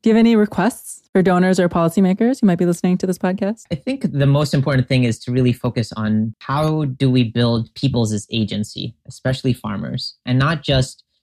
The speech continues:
Speaker 2: these impact indicators like improving farmer productivity or income. 'Cause if we can improve agency, all these other things of, of income and, uh, s-,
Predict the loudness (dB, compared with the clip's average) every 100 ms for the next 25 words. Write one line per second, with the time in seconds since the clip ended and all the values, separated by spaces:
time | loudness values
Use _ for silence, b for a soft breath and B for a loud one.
0 | _ -4 2 2 0 _ _ -2 0 -6
1 | -4 -2 -2 -4 -4 -4 -6 -8 -8 -6
2 | -6 -4 -2 0 2 2 2 -2 -2 -2
3 | -2 -2 -4 -4 -6 -2 0 -2 -2 -6
4 | -4 -6 -6 -12 -16 _ _ -2 0 0
5 | 0 0 2 2 2 0 0 0 -2 -2
6 | -4 -4 _ _ -4 0 2 2 0 -2
7 | -4 -4 -4 -6 -10 -10 -10 -12 _ -10
8 | -2 -2 -2 -2 -2 -4 -6 -2 -2 -4
9 | -10 -10 -8 -8 -10 -16